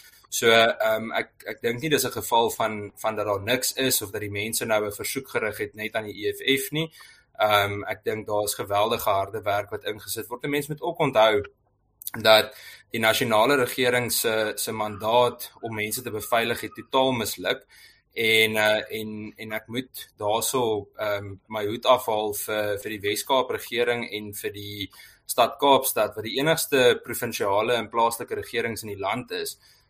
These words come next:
wat ten minste 'n klein bietjie geld bewillig het vir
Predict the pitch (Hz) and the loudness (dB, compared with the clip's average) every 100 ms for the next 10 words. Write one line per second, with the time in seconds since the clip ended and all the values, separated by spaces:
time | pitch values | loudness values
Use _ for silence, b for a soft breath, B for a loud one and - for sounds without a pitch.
0 | _ 101 107 104 - - _ _ - 113 | _ 2 4 4 0 -18 _ _ -6 -2
1 | 117 127 147 123 123 143 151 143 131 110 | -2 0 2 2 4 2 4 0 -2 -6
2 | - 85 - _ _ _ 104 110 104 107 | -4 -6 -6 _ _ _ -8 -6 -2 -2
3 | 117 - 110 101 - 120 113 101 | -2 -2 -4 -4 -6 -4 -4 -6